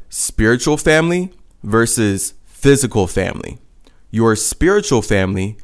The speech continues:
are the spirits, the spaces that you choose to relate with throughout many lifetimes on a high vibrational level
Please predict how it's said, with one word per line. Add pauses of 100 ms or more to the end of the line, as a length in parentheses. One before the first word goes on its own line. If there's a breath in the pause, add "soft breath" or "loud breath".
(320 soft breath)
are
the
spirits,
the
spaces (260 soft breath)
that
you (300)
choose
to
relate
with (920)
throughout
many
lifetimes (680)
on
a
high
vibrational
level